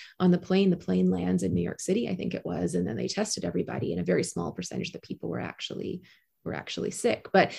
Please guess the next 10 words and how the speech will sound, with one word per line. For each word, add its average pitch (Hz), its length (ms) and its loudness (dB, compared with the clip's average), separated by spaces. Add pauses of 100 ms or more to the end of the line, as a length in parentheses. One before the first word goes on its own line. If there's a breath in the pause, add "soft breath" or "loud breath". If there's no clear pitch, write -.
(180 loud breath)
it's, 214 220 6
it 220 120 8
just 226 240 4
suggests 190 440 2
to 190 80 4
us 180 140 2
the - 180 -8
power 185 720 2
of 170 180 0
suggestion 180 1000 -2